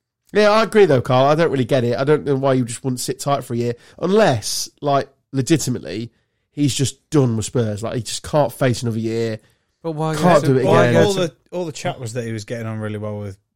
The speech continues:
Speaker 3: um, Post-,
Speaker 1: Inge.
Speaker 3: Postacog-, yeah, Postecoglou.
Speaker 1: But they won't sell to Eng-, another English side. That's what has been said. They're the only ones in the market for him. So he's, he's literally gone, "It's either I literally stay for a year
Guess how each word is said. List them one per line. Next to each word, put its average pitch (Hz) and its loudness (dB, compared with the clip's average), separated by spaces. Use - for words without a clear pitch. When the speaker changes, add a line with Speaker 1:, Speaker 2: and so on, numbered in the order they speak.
Speaker 3:
um, 101 -10
Post-, 147 -4
Speaker 1:
Inge. 139 -2
Speaker 3:
Postacog-, 113 -10
yeah, 101 -10
Postecoglou. 107 -16
Speaker 1:
But 135 0
they 196 6
won't 196 4
sell 165 2
to 147 0
Eng-, 131 2
another 127 0
English 117 -2
side. 110 -6
That's 120 -8
what 120 -4
has 113 -14
been 117 -2
said. 110 -8
They're 127 -6
the 143 8
only 180 8
ones 147 4
in 127 2
the 127 0
market 123 -2
for 113 -6
him. 120 -4
So - -2
he's, 127 2
he's 143 2
literally 143 0
gone, 127 2
"It's 131 -4
either 131 2
I 131 0
literally 131 -2
stay 175 2
for 143 -2
a 131 2
year 113 -4